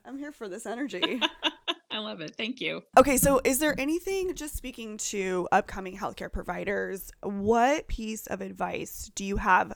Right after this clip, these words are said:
Speaker 1: for them? Three tips.
Speaker 2: Uh, you know, I'm always an advocate, get, get certified in your specialty, whatever your specialty is. Uh, certifications go a lot farther than even advanced degrees, in nursing.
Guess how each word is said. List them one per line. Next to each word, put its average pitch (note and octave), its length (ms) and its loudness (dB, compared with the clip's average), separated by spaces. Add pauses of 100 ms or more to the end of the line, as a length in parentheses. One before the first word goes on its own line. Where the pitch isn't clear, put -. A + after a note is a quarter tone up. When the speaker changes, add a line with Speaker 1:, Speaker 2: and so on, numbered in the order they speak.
Speaker 1:
for F#3 180 -2
them? - 400 -4 (320)
Three C#4+ 160 0
tips. - 540 -8
Speaker 2:
Uh, A3 220 2
you A#3 100 2
know, A#3 100 2
I'm A3+ 140 0
always G#3+ 300 -2
an A3 80 -2
advocate, G3+ 480 -2
get, G3 160 -2 (180)
get G#3 200 -4
certified F#3+ 500 -2
in F#3 80 -6
your D#3+ 100 -4
specialty, A3 800 -4 (340)
whatever F3+ 300 -6
your F3 140 -4
specialty F3+ 680 -6
is. F3 400 -6 (540)
Uh, E3 420 0 (100)
certifications G#3+ 1200 -2 (160)
go E3+ 680 -4 (140)
a F3+ 40 -6
lot E3+ 280 -2
farther F3 400 -2
than D#3 560 -4
even F3 240 -6
advanced D#3 480 -6
degrees, D3+ 600 -6 (420)
in F#3 120 -4
nursing. F#3+ 500 -6